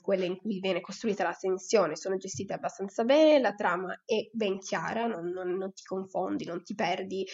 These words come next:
c'è un unico obiettivo, non ci sono sottotrame che distraggano dall'obiettivo principale e, ehm, in alcuni momenti di, eh, momentanea calma apprendiamo qualcosa di più sui protagonisti e sulle loro vite,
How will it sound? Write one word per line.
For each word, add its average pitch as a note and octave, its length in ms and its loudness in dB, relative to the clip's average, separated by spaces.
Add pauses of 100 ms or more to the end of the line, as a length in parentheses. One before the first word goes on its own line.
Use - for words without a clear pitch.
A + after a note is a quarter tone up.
(280)
c'è - 160 6
un G#3 140 8
unico G3+ 260 6
obiettivo, A3+ 640 2
non F3 160 4
ci - 120 -12
sono F#3+ 220 -2
sottotrame G3 640 -2
che G3 100 -2
distraggano G3 680 0
dall'obiettivo F#3+ 600 -4
principale A3+ 840 2 (380)
e, G#3+ 420 2
ehm, G3+ 640 -4
in A3+ 100 4
alcuni G#3+ 300 6
momenti G#3 520 2
di, G3 400 -12
eh, - 280 -14 (500)
momentanea G3+ 800 2
calma G3+ 640 0
apprendiamo G3+ 540 0
qualcosa G3+ 340 -6
di G3+ 100 -6
più - 140 -14
sui G#3 200 -8
protagonisti G3+ 720 -2
e F#3+ 40 -4
sulle G#3 240 0
loro G3 220 4
vite, A#3+ 460 0